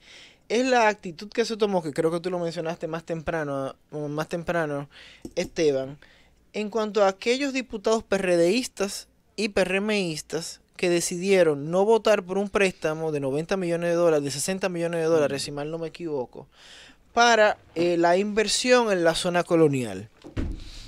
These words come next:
Este también es otro escenario en los cuales hay que aceptar, aunque no se entienda del todo. Pero yo creo que en ese tipo de experiencias es muy importante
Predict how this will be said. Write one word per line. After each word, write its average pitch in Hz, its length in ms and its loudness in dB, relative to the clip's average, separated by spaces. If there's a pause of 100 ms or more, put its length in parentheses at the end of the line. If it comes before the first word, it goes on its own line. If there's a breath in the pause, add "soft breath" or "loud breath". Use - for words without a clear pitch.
(300 loud breath)
Este 247 360 -2
también 233 380 0
es 208 260 -4
otro 240 360 6
escenario 180 760 0
en 156 160 0
los 156 120 -2
cuales 170 640 4 (120)
hay 170 200 2
que 185 140 -2
aceptar, 185 560 2
aunque 160 240 -4
no 156 100 -8
se 175 120 -8
entienda 156 440 -6
del 147 180 -4
todo. 123 400 -4 (360 loud breath)
Pero 185 160 -4
yo 226 60 0
creo 277 140 -2
que 262 120 -8
en 233 60 -2
ese 233 180 -2
tipo 220 280 -2
de 214 100 2
experiencias 180 800 -6
es - 160 -8
muy 220 220 -2
importante 170 760 -6